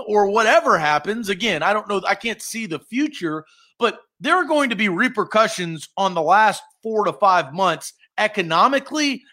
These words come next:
and with sports. Not only sports, Bridgestone Arena in general. God knows how much money they're losing right now. That thing is, and th-, look, they got, uh,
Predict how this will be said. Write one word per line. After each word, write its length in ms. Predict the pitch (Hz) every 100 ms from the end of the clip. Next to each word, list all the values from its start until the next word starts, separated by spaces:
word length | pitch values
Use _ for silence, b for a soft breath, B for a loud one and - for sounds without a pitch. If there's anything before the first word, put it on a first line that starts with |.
| _
and 380 | 240 269 269 220
with 160 | 208 -
sports. 760 | - - 277 254 135 - - _ _ -
Not 180 | 247
only 240 | 330 370 226
sports, 640 | - - 311 277 208 - _ _ _ _ _ _ _ _ _
Bridgestone 640 | 185 285 285 - 294 285
Arena 240 | 262 285 285
in 200 | 269 226
general. 460 | 247 311 214 - B B B B -
God 260 | 285 349 285
knows 240 | 349 339
how 100 | 262
much 220 | 226 196
money 300 | 175 233 339
they're 200 | 226 185
losing 340 | 175 180 190 180
right 240 | 185 170
now. 340 | 202 269 240
That 240 | 226 339 339
thing 200 | 349 247
is, 280 | 220 190 -
and 260 | 202 165
th-, 140 | 165 226
look, 180 | 220
they 100 | 226
got, 220 | 254 277 -
uh, 80 | 185